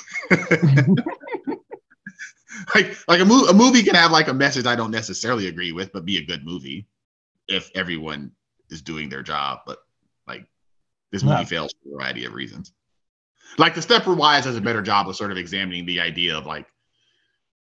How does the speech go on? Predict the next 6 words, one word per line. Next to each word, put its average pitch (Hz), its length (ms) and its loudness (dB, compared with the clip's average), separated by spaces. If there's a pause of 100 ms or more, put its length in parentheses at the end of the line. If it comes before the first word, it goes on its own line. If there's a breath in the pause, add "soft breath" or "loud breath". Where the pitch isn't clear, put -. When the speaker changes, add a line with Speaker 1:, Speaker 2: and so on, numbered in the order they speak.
(480)
Speaker 1:
kept - 300 -2
women, 98 360 -2
basically, 67 520 -8 (580)
Speaker 2:
Mm-hmm. 123 240 -4
Speaker 1:
right? 78 280 -4 (380)
Like, 76 280 -6